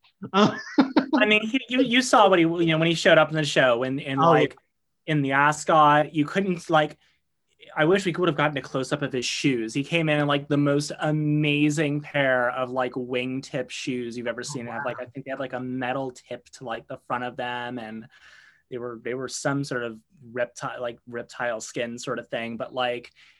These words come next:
Speaker 2: he, you know, he, his style, his style was just beyond. It was, it was so cool. And, you know, it was a, it was a, I had the best seat in the house for all of it, because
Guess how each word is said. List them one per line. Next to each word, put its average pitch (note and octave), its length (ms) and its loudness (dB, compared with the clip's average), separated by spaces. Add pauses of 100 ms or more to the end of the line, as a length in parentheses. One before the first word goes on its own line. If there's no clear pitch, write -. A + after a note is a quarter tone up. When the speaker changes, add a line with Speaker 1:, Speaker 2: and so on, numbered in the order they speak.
(140)
Speaker 2:
he, E3+ 400 -4
you D#3 220 -10
know, C#3+ 180 0
he, D#3 300 -16 (480)
his E3 600 -6
style, B2+ 720 0
his C#3 220 -6
style A2+ 460 -4
was A2 200 -14
just - 220 -16
beyond. B2 460 -16
It D3 220 -16
was, C3+ 180 -12
it B2 100 -12
was B2+ 220 -12 (100)
so B2+ 520 -6
cool. G#2 500 -14 (300)
And, F3+ 200 -4
you F#3+ 140 0
know, F#3 60 2
it F3 40 0
was F3 140 0
a, E3 120 -6
it E3+ 60 -2
was E3 100 0
a, D#3+ 80 -2 (1000)
I E3 140 0
had G3+ 160 2
the F3+ 80 0
best D3+ 260 2
seat C#3 140 0
in B2 60 -10
the B2 60 -6
house D#3 400 -4
for A2+ 140 -4
all G2 180 -12
of - 100 -14
it, - 220 -16 (440)
because C#3 640 0